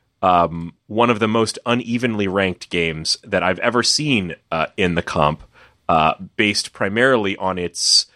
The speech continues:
sense of humor, where, uh, it was a, basically,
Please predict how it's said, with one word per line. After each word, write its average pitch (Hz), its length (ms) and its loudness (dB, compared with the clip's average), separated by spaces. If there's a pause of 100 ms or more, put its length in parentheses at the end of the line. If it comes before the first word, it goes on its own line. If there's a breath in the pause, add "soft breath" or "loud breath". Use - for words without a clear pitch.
(120)
sense - 340 2
of 95 120 -4
humor, 92 500 0 (380 soft breath)
where, 92 520 4 (1040)
uh, 90 360 4
it 104 140 -2
was 101 200 2
a, 87 100 0 (800)
basically, 175 800 2